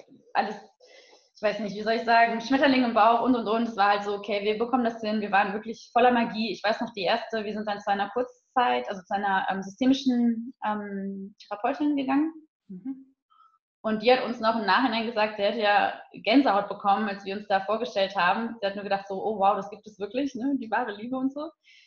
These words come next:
Speaker 1: Ähm, also wir waren nach wie vor ja voller Magie.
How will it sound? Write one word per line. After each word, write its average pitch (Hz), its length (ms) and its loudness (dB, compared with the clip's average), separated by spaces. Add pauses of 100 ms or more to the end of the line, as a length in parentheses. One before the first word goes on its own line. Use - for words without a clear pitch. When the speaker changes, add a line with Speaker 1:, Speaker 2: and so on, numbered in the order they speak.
(360)
Speaker 1:
Ähm, 226 100 0
also 214 140 -2
wir 196 80 0
waren 247 200 6 (180)
nach 247 200 4
wie 320 100 -2
vor 277 120 2
ja 226 80 4
voller 254 260 0
Magie. 208 540 -8